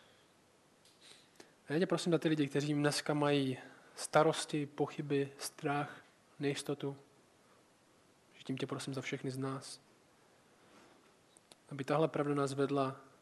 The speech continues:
k jistotě, k naději. Že náš život netkví v tom, jak se teďka zrovna cítím,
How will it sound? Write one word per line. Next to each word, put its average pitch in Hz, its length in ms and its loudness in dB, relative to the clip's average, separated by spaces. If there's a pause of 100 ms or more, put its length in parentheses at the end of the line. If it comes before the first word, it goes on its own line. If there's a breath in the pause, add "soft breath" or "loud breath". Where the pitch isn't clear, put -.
(160)
k 135 60 -8
jistotě, 131 500 -4 (560)
k - 40 -8
naději. 143 580 0 (2750 loud breath)
Že 156 80 0
náš 160 120 6
život 170 180 6
netkví 170 360 2
v - 120 -12 (260)
tom, 151 240 2
jak 147 160 2
se - 120 -6
teďka - 320 -4
zrovna 143 200 0
cítím, 135 500 -2